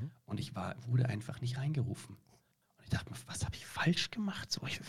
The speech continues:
Speaker 2: dann waren alle weg und ich saß da noch. Und dann bin ich reingekommen und ich war halt einfach der Letzte. Es war einfach nichts Spannendes. Ich war einfach der Letzte, ne?
Speaker 1: Mhm.
Speaker 2: Und dann hab ich dann noch so nachgefragt. Der hat mir dann gesagt, „Ja, hat sich alles gemustert, bla, hier und da und so und so.“ Und ich so,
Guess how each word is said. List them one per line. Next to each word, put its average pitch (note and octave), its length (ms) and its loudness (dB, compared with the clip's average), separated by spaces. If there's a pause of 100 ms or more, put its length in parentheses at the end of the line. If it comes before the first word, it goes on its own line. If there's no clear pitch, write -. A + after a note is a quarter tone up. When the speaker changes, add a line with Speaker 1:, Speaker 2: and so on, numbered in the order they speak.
(380)
Speaker 2:
dann G2 160 2
waren A2+ 220 6
alle B2+ 280 10
weg D#3 200 6
und - 80 4
ich - 120 0
saß G2+ 300 2
da G#2 120 2
noch. F#2+ 200 2 (360)
Und E2 140 -4
dann G#2 120 4
bin C3 100 8
ich A#2+ 160 4
reingekommen B2+ 460 8
und - 60 8
ich - 40 0
war F#2+ 80 6
halt G2+ 100 8
einfach F#2 160 4
der F2 100 0
Letzte. E2+ 300 0
Es - 140 -2
war E2+ 120 2
einfach - 280 -2
nichts - 280 2
Spannendes. A2+ 320 8
Ich F#2+ 100 2
war A2 80 10
einfach B2 120 12
der G2 100 8
Letzte, - 280 4
ne? B2+ 180 6 (220)
Speaker 1:
Mhm. G2+ 120 2
Speaker 2:
Und G#2 180 4
dann B2 120 10
hab B2+ 120 12
ich B2 100 10
dann B2 120 8
noch A#2+ 80 8
so - 140 2
nachgefragt. B2 480 4
Der A#2 60 8
hat A#2 80 6
mir A2+ 60 4
dann G#2 100 2
gesagt, F#2+ 160 2
„Ja, C3 140 8
hat C3 120 8
sich A2+ 80 6
alles A#2 160 2
gemustert, B2 420 6
bla, A#2 200 12
hier G#2+ 220 6
und G2+ 120 4
da G#2+ 160 8
und G#2+ 140 4
so A2+ 100 6
und A#2 120 6
so.“ A2+ 120 6
Und B2+ 200 4
ich B2 100 2
so, B2 80 -2